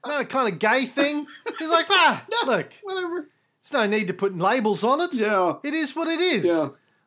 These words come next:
Speaker 1: Like, does Robin, does Dick Grayson, uh, climb into Bruce Wayne's bed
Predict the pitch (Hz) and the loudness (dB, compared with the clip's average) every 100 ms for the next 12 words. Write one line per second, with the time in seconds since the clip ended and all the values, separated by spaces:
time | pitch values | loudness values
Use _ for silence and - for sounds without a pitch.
0 | _ 277 285 277 196 226 254 208 208 240 | _ -8 -8 -10 -4 0 0 0 0 2
1 | 226 233 233 - _ _ - 185 214 175 | 2 0 -2 -8 _ _ -10 -6 -6 -8
2 | 165 208 170 214 214 208 233 - 190 254 | -12 -10 -6 -6 -2 0 0 0 -2 -4
3 | - _ _ _ _ _ 185 180 180 175 | -8 _ _ _ _ _ -10 -4 -2 0
4 | 175 175 170 170 170 - 226 226 220 220 | 0 0 -2 -4 -6 -6 0 0 0 -2
5 | 214 - 214 202 180 226 220 226 208 202 | -4 -2 0 0 -2 -4 -4 -2 -2 -4
6 | 147 220 254 285 269 | -4 -2 0 0 -2